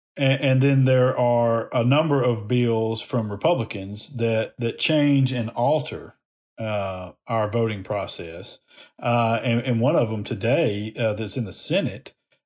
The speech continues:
uh, actually, you know, shortened the time that you have to request for an absentee ballot. Um, and y-, y-, during the, during that process, even one of the Republican senators,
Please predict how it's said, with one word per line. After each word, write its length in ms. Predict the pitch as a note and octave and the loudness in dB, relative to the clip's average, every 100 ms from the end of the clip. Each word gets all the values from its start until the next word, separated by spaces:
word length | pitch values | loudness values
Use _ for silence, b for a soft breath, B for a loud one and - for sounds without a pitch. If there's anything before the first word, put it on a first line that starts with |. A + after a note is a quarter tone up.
| - | -6
uh, 320 | A#2+ A2 G#2+ | -2 0 0
actually, 460 | A#2 A#2 - A2+ A2 | 0 -2 -2 -4 -4
you 100 | A#2+ | -4
know, 80 | G2+ | -4
shortened 460 | - B2+ F#2 G#2 | 0 0 0 -4
the 80 | G2+ | -6
time 380 | - A#2+ A#2 G#2+ | -4 -2 -2 -2
that 180 | G#2 A2 | -6 -4
you 80 | A2+ | -2
have 160 | G#2+ | -2
to 100 | G2+ | -4
request 460 | F#2 - A2+ G#2 - | -10 -6 -4 -4 -6
for 120 | G#2 | -10
an 60 | G2 | -6
absentee 460 | G2 - - F#2+ | -8 -8 -12 -10
ballot. 440 | F#2 B2+ A#2 G2 - B B B - | -2 0 0 -4 -12 B B B -8
Um, 500 | A#2+ A2 A2 G#2+ G#2+ - | -2 0 -2 -4 -8 -2
and 480 | C#3 C#3+ C3+ C3+ - _ _ - | 2 4 2 0 -6 _ _ -10
y-, 420 | F#3 D#3 E3+ C#3+ - | -6 -6 -8 -12 -10
y-, 160 | E3 D3 | -8 -2
during 300 | F#3+ A3+ G3+ | 0 0 0
the, 240 | F#3 C#3 - | -2 -4 -2
during 280 | E3+ A3+ G3 | 0 2 0
that 180 | G3 | -2
process, 680 | - F#3 A#3+ - F2+ F2 B2 | 0 0 0 0 -6 -8 -4
even 280 | E3+ A3+ G#3+ | 0 0 0
one 140 | G#3+ | 0
of 80 | G#3 | 0
the 60 | D3 | 0
Republican 580 | A#2+ - F#3 A#3 - F#2+ | 0 0 0 0 -6 -6
senators, 720 | C#3 F#3+ C#3 - - - | -4 -4 -6 -14 -20 -20